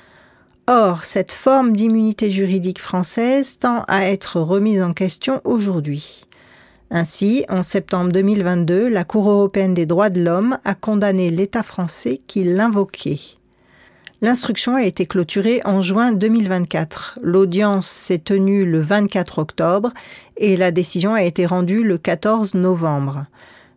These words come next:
Dans son jugement, le tribunal administratif de Paris s'est déclaré incompétent,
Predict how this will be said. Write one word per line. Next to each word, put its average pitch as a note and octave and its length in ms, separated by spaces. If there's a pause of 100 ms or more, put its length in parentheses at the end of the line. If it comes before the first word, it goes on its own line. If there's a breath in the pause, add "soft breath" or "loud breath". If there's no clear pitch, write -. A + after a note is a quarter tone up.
Dans A3 220
son A3+ 220
jugement, F#3+ 540 (380 loud breath)
le E3 240
tribunal F#3 640
administratif F#3+ 800
de G3+ 100
Paris F#3+ 560 (360 loud breath)
s'est - 180
déclaré F#3+ 540
incompétent, F#3+ 720